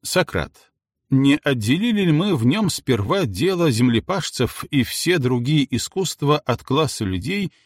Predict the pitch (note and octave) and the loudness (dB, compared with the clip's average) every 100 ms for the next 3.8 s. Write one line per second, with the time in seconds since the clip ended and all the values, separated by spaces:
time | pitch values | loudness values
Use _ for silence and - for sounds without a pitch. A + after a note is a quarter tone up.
0 | _ D#3 F#3 F#3+ E3+ - F3 A#2+ D3 F3 | _ -2 0 0 0 0 0 0 0 0
1 | - - G#2 G2+ C#2 B1 - _ _ _ | -2 -4 0 0 -2 -8 -16 _ _ _
2 | _ _ _ _ _ _ _ - C#3 G2+ | _ _ _ _ _ _ _ 0 2 4
3 | D#2 D#2+ _ - G2+ G2+ D2 | 0 -4 _ -4 0 0 0